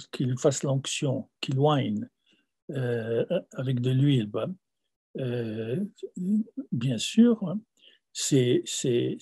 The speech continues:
c'est pour tout is-, pour, pour, il y a une discussion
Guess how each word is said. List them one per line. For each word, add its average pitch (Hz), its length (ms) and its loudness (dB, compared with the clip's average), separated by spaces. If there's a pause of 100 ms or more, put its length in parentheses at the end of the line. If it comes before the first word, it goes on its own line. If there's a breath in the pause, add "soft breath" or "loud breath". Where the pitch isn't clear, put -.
c'est - 200 -4
pour 143 180 2
tout 208 240 6
is-, - 220 4 (180)
pour, - 180 -8 (120)
pour, - 240 -2 (320)
il 196 260 0
y 143 40 4
a 143 40 4
une 143 240 6
discussion 165 840 2